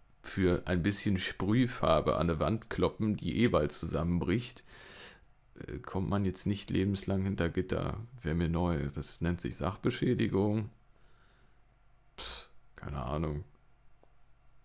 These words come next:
Kann sich eher freuen, da wird die Wand noch ein bisschen verschönert, bevor sie dann in ein paar Monaten, Wochen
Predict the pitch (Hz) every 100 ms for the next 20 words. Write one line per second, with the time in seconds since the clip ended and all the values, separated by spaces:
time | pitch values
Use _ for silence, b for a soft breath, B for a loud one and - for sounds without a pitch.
0 | - - - 95 92 87 90 85 - -
1 | 110 101 82 95 87 92 98 - 85 87
2 | - 92 87 85 - 95 117 98 98 -
3 | - 92 87 82 76 82 85 - 80 78
4 | 85 - _ _ - - - - - -
5 | - _ - 82 85 95 92 - 90 -
6 | b b b - - - - - - -
7 | - 92 92 82